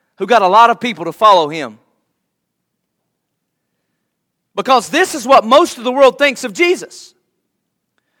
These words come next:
Most of the world thinks that Jesus was a pretty man with a pretty smile. You know, look in most churches, they got a picture of Jesus and it looks like he has kind of some blonde highlights, 'cause we like to think that Jesus was Anglo-Saxon.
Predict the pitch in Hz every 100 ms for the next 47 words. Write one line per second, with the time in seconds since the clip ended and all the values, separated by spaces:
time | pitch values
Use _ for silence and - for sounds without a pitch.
0 | _ _ _ _ 226 330 - 330 294 277
1 | 277 269 285 - 240 190 285 269 311 277
2 | 220 - 277 302 294 226 214 262 226 _
3 | _ _ 220 208 - 254 294 - 233 202
4 | 196 220 _ _ _ _ _ _ _ _
5 | _ _ _ _ _ _ _ 196 233 240
6 | 277 240 254 - 262 233 233 240 196 _
7 | - 262 - 214 165 240 214 226 214 226
8 | 254 226 240 226 220 - _ - 220 208
9 | 214 185 214 226 214 202 185 180 196 -
10 | - _ _ _ _ 165 180 220 214 214
11 | 196 233 196 165 214 202 196 190 185 202
12 | 208 208 - 202 165 - 175